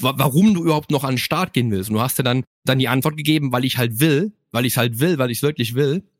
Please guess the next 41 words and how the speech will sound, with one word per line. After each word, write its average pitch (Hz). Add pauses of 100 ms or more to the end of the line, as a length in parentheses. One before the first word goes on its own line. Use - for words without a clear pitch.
(100)
Und 143
das 120
war 143
nach 160
dem 135
Ende 131
meiner 110
La-, 107
Wettkampflaufbahn 113
auch 135
so, 127 (200)
dass 127
ich 127
mir 135
wirklich 151
echt 143
die 95
erste 147
Frage 127
gestellt, 156
"Warum 131
überhaupt 131
noch 127
trainieren? 139 (120)
Warum 127
soll 156
ich 151
überhaupt 151
noch -
trainieren, 175
wenn 147
ich 135
halt 131
kein 117
Wettkampfathlet 123
mehr 107
bin, 120 (240)
wenn 139
ich 139
doch 120
sonst 147